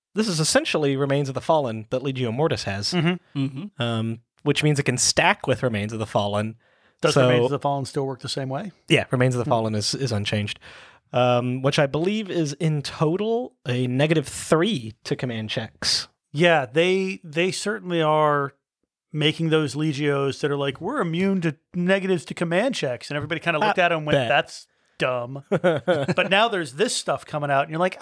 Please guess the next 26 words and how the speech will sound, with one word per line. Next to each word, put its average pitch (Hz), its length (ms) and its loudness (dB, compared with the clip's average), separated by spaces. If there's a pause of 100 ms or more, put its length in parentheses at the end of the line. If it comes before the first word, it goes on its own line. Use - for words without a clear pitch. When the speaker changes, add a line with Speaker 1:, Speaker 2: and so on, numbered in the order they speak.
Speaker 2:
"Oh 254 240 2
man, 170 220 0
that 139 140 -2
is 226 180 -4
actually 156 300 -4
kinda 165 240 -2
nice." 131 500 -4
Speaker 1:
Yeah. 131 300 -2 (240)
Speaker 2:
'Cause 170 100 0
if 170 100 2
I 208 140 6
was 214 160 -4
going 196 280 2
to 175 120 0
an 160 60 2
event 151 480 0 (540)
and 143 180 2
playing, 160 340 4
like, 180 180 2
just - 220 -2 (260)
really 170 320 2
any 151 380 0 (100)
Traitor 151 480 2
Titan 131 600 -2
Legio, 127 840 -2
this - 360 0